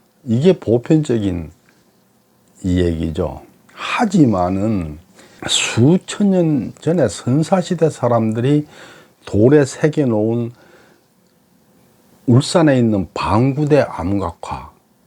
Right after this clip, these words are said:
그 방구대 암각화는 지금도 그림을 읽어낼 수가 있습니다. 이렇게 보편적인 것과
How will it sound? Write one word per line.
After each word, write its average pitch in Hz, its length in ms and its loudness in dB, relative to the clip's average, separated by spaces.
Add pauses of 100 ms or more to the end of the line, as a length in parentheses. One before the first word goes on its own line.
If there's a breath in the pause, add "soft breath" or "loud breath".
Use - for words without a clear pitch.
(100)
그 135 120 -4
방구대 151 640 2
암각화는 123 720 -2
지금도 175 600 0 (360 loud breath)
그림을 135 540 2 (220)
읽어낼 135 500 0
수가 95 280 -4
있습니다. 85 640 -10 (240)
이렇게 98 800 0 (680 loud breath)
보편적인 170 1080 2
것과 98 640 -2